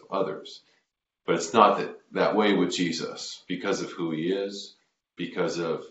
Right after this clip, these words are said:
his divine appointment as Son of God and as High Priest, he's superior to the priests that came before. But even though, and then the author makes this point, even though Jesus shares in this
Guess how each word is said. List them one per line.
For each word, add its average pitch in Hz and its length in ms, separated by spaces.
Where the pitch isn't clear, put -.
his 92 280
divine 80 440
appointment 85 640
as 73 380
Son 87 340
of 73 180
God 78 460
and 95 300
as 87 200
High 73 460
Priest, - 680
he's 85 680
superior - 760
to 90 160
the - 80
priests - 460
that 73 200
came 73 360
before. - 560
But - 140
even 147 400
though, 117 540
and 95 120
then 92 260
the 87 140
author 85 280
makes 82 220
this 80 140
point, 98 340
even 120 260
though 98 140
Jesus 87 580
shares 98 560
in 85 160
this 76 400